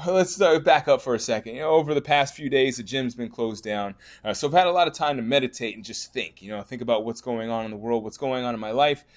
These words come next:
and what's going on with this gym. And, uh, <laughs> I have to say that I, I really thought about that, that question. If everyone is special, then how can anybody be special? Because if you think about it, you know, what is special if everybody is, is, is, is, is, is considered special,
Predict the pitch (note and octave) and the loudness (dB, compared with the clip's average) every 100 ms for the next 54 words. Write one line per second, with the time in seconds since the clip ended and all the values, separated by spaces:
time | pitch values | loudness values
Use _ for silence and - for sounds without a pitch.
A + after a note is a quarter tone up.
0 | _ _ D3 D3 F3+ F3 F3+ F#3 D#3 F3 | _ _ -4 6 8 10 8 6 2 -2
1 | - F3 G3+ F#3 E3+ _ - - D3+ D3+ | 0 4 6 6 -2 _ -2 4 6 8
2 | C#3+ - - - - F3+ E3 F3 D3+ D3+ | 6 4 -6 -10 2 4 6 4 2 -4
3 | - D#3 D3+ C#3+ A#2 - - - - - | 2 4 6 6 4 -8 -20 -20 -20 0
4 | C#3 C#3 C#3 D#3+ D#3+ G#3 G#3 F#3 F#3 F3+ | 0 0 0 0 0 2 4 4 2 0
5 | D3+ C3 A2+ C3+ B2 A#2 _ C3+ A#2+ - | 2 0 0 0 -2 -2 _ -8 -6 2
6 | D3+ - B2+ G#2 - D3+ D3+ C#3+ C3 A#2 | 2 2 -8 -10 -2 -2 0 -2 -4 -8
7 | - D#3+ C#3+ D3+ C#3 _ _ - C3+ D3 | -6 -6 -4 -8 -10 _ _ -10 -4 -2
8 | C#3 B2+ D3+ C3+ F#2+ F2 D2 D#2+ - - | -2 -2 -2 -2 -8 -14 -20 -20 -18 -18
9 | - - _ _ A2 G#2 B2 G#2+ G2+ F3 | -20 -20 _ _ -18 -8 -6 -6 -4 -4
10 | D#3 B2+ A2+ A2 - A#2 A#2 A#2 - _ | -2 -2 0 0 -4 -6 -4 -4 -6 _
11 | _ - B2 D3 F3+ E3 - - E3+ D3 | _ -8 0 4 4 4 0 0 0 0
12 | B2+ A#2 A#2 _ - C#3 C3+ B2 A#2+ A#2+ | -2 -4 -4 _ 0 0 2 6 6 6
13 | G#2 G#2 G2+ G#2+ F#2+ A2+ G2+ - G#2+ - | -2 -8 -12 -12 -10 -10 -10 -10 -10 -10
14 | - A#2+ - A#2+ - A#2 G2 - C#3 B2 | -10 -12 -8 -8 -4 -4 -4 -4 -4 -4
15 | - C#2+ | -8 -14